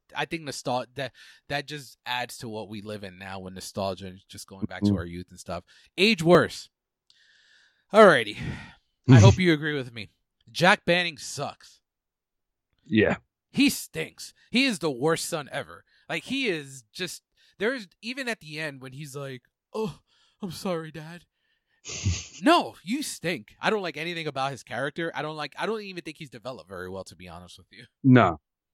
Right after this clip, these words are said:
Speaker 1: Um, I also have
Speaker 2: He randomly forgets his dad, like, just because he's flying. He's like, "Who is that? He's flying. That can't be my dad." Like, really? You don't recognize your own father, you
Speaker 1: Right?
Speaker 2: asshole?
Speaker 1: I
Speaker 2: <laughs>
Speaker 1: do. Um, his daughter's a little whiny, but I'll let that go 'cause she's really, really young.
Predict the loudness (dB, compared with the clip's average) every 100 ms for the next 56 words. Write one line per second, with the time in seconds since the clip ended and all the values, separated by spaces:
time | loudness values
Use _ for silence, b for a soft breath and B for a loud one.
0 | _ _ -4 -2 0 -2 -6 -8 -8 -10
1 | -8 -6 -6 -10 _ _ 0 2 4 6
2 | 6 6 4 2 -2 -4 -4 -8 -4 2
3 | 4 4 2 -2 -6 -4 0 0 -2 -6
4 | -4 -2 -2 -2 -4 2 6 6 4 -2
5 | -6 -8 -4 -4 -2 0 4 4 2 -2
6 | 0 4 4 4 -2 -4 2 2 2 2
7 | 6 8 8 6 4 4 4 0 2 2
8 | 2 0 0 4 4 4 2 2 2 2
9 | -2 -4 B B B 8 8 10 8 8
10 | 4 2 -6 -10 -6 2 4 4 2 -4
11 | -14 _ _ _ _ -2 -2 2 2 2
12 | 0 0 0 0 -2 -4 -6 -8 -6 -6
13 | -6 -4 -4 0 -2 -2 -6 -12 -16 -12
14 | -8 -6 -6 -10 -10 -10 -12